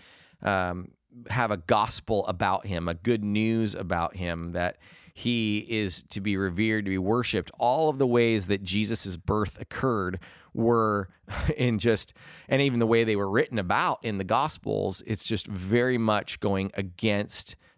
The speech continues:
uh, Caesar, saying that Jesus is the only true God.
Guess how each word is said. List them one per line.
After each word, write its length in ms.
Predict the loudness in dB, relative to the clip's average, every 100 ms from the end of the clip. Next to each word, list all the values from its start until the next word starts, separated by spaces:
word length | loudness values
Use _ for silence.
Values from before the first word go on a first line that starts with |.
| -2
uh, 300 | 0 0 -2
Caesar, 540 | -4 -2 -2 -2 -4
saying 300 | -2 -2 0 -2
that 140 | -4
Jesus 640 | -4 0 2 2 2 -2
is 200 | -2 -4 -4
the 160 | -8 -10 -2
only 800 | 2 4 2 2 0 0 -4 -8
true 600 | -14 -8 -2 0 0 -2 -6 _ _
God. 420 | -4 -4 -4 -10